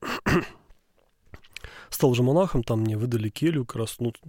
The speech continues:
не на два на два, а хорошую, в новом там корпусе отремонтированном.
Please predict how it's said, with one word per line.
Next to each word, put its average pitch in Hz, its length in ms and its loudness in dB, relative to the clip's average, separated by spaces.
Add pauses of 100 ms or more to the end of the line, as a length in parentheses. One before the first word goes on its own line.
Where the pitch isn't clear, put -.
не 131 340 2
на 127 80 4
два 120 180 2
на 117 100 0
два, 123 220 2
а 107 40 -2
хорошую, 113 540 -4
в 104 100 -2
новом 117 260 0
там 104 140 -6
корпусе - 400 -6
отремонтированном. 107 680 -6